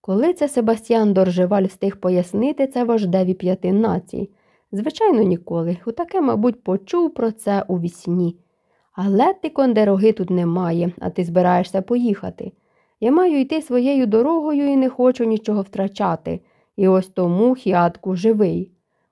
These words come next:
Ось чому я помилував його. Але я маю ще щось почути від тебе, Каво. Ти мусиш переконати мене,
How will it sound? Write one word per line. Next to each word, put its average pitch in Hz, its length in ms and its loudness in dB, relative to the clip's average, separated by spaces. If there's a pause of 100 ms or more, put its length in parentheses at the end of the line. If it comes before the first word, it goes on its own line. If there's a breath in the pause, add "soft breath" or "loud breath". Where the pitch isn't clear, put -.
Ось 269 180 -2
чому 302 280 0
я 269 160 2
помилував 254 680 0
його. 160 360 -6 (420)
Але 175 180 0
я 175 120 2
маю 196 240 2
ще 277 280 -2
щось 285 280 -6
почути 254 580 -2
від 208 260 -4
тебе, 175 460 0 (220)
Каво. 170 420 -2 (460)
Ти 185 120 0
мусиш 196 400 2
переконати 185 800 -2
мене, 170 460 0